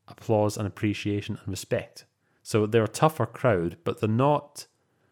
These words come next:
a drunken crowd. Not, they're not a crowd that's n-, just not gonna react under any circumstances.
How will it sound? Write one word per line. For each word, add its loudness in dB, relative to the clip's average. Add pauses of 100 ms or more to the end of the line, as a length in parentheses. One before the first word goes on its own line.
(460)
a -16
drunken 0
crowd. -8
Not, 0
they're 4
not 2
a -18
crowd 4
that's -4
n-, -4
just 0
not 4
gonna 2
react 0
under -2
any 0
circumstances. -6